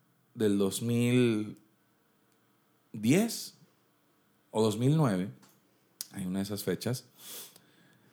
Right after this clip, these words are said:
traen las reliquias de San Francisco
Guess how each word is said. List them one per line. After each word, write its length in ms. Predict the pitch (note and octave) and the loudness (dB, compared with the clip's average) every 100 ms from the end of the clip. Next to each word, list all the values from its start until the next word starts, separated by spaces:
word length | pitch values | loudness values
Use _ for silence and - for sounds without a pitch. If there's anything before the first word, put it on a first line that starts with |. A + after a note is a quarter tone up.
| _ - | _ 0
traen 380 | B2 B2+ C#3 C#3+ | 4 6 8 8
las 160 | B2+ | 6
reliquias 380 | A#2+ A2+ A2 B2 | 6 4 4 4
de 80 | B2 | 4
San 200 | B2 A2+ | 4 2
Francisco 800 | - A2+ A2+ D#3 D3+ - G2 | 2 0 2 2 2 2 0